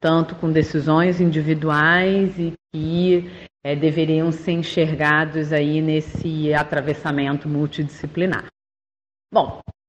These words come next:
aqui no Brasil a gente tá nessa terrível onda de calor, essa onda de calor que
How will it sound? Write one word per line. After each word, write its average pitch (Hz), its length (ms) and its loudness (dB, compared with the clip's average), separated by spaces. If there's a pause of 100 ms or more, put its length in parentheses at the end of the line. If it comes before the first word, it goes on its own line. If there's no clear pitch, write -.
(160)
aqui - 300 -8
no 160 80 -2
Brasil 147 400 2
a 143 60 0
gente 143 220 -2
tá 143 120 -4
nessa 147 400 -2 (100)
terrível 165 560 0
onda 143 360 0
de 147 100 -8
calor, 196 560 4
essa 156 260 0
onda 143 240 0
de 135 120 -14
calor 139 480 0
que 151 100 -6